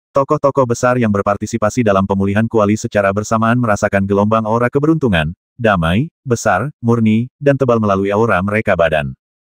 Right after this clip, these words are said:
Rasanya seperti seuntai energi yang sangat murni membersihkan yayasan Dao dan hati mereka, dan seluruh tubuh mereka memancarkan seutas aura grenda yang tak terlukiskan. Ini adalah, semua orang terkejut dalam hati mereka.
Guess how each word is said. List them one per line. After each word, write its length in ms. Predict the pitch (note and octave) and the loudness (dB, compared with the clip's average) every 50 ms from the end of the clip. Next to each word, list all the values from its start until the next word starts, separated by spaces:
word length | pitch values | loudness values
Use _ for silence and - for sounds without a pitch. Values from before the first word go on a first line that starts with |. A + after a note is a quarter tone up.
| _ _ _ _ _ | _ _ _ _ _
Rasanya 460 | - C#3 C3+ C3 - C#3 C#3+ D#3 E3 - | -4 -2 -2 0 0 0 0 0 0 -2
seperti 340 | - - C3 A#2+ - C#3 | -2 -2 -2 -2 -2 -2
seuntai 380 | C3+ - B2 A#2 A2+ A#2 A2+ G#2+ | -2 0 0 0 2 2 0 2
energi 380 | G#2+ G#2+ A2 A2 G#2+ A#2+ A#2+ A2+ | 2 2 2 2 2 2 2 2
yang 100 | G#2+ G#2 | 0 0
sangat 240 | - A2 A2 A#2 A#2 | 0 0 0 0 0
murni 320 | A#2 A#2 A2+ A2 A2 A2+ | 0 0 0 2 2 2
membersihkan 560 | A#2+ B2 A2 G2+ G2 - - G#2 - A2 A2 | 2 2 0 0 0 -2 -4 -4 -2 0 0
yayasan 400 | G#2+ G2+ F#2+ F#2 F#2+ - - A2 | 0 0 0 0 -2 0 -2 0
Dao 220 | A2 A2 A2 A2 A2+ | 0 2 2 2 2
dan 160 | A2 G#2+ G#2 | 2 0 -2
hati 240 | G#2 A#2+ B2+ - C3+ | -2 -4 -2 -2 -2
mereka, 400 | C#3 C#3 B2+ - - D#2+ D2+ - _ _ _ _ - | 0 0 -2 0 0 -2 -2 -4 _ _ _ _ 0
dan 160 | B2+ A#2 G#2+ | 0 0 0
seluruh 300 | - A2 G2 G2 G2 G2 | 2 0 0 2 0 0
tubuh 180 | - A2 A#2 A#2+ | 0 0 0 2
mereka 320 | A#2 A2+ A2 G#2+ A2 G#2+ | 0 0 0 0 0 0
memancarkan 540 | G#2+ G#2 G2+ G2 G2 A2 G#2 - A2 A2 A2 | 0 0 -2 0 0 -2 -2 0 -2 -2 -2
seutas 340 | - A#2+ A#2+ - C3 B2+ - | -2 -4 -2 -2 -2 -2 -2
aura 300 | A#2 A#2 B2 B2 A2+ F#2+ | 0 0 0 2 2 0
grenda 400 | F2+ F2 G#2+ A2 A2 A2+ A2+ A2+ G#2+ | 0 0 0 0 0 0 0 0 2
yang 180 | G#2+ G#2 G2+ F#2+ | 2 0 0 0
tak 220 | G2 G#2+ G2+ - | -2 -2 -4 -2
terlukiskan. 640 | - G2+ F#2+ F#2 - G2 - - - E2 D#2 C#2+ C2+ - _ _ _ _ _ _ _ _ _ _ _ _ - D3+ | -2 -2 -2 -2 -4 -6 -6 -2 -2 -2 -2 -2 -8 -12 _ _ _ _ _ _ _ _ _ _ _ _ -6 -2
Ini 240 | C#3 C#3+ D3+ E3 | 0 0 0 0
adalah, 480 | D#3 C#3+ B2+ A#2 G#2 F#2 G2 B2+ D#3 - _ _ _ _ - | 2 2 2 2 2 2 0 0 -2 -6 _ _ _ _ -8
semua 320 | - C#3 C3+ C3+ C#3+ D3 | -4 -2 0 2 2 2
orang 160 | C#3+ C#3+ C#3+ | 2 2 0
terkejut 400 | C#3 - B2+ - A#2+ A2 A#2 A#2+ | 0 -2 -2 -2 -2 -2 -2 -2
dalam 320 | - A2 A2+ A#2 A#2 A2 G#2 | 0 0 0 2 2 0 -2
hati 320 | G2 - A#2 - - B2 | -4 -4 -4 -4 -2 -2
mereka. 480 | G2+ F#2 F2+ E2+ - E2+ D#2 C#2+ - | -2 -2 -2 -2 -2 -2 -4 -4 -6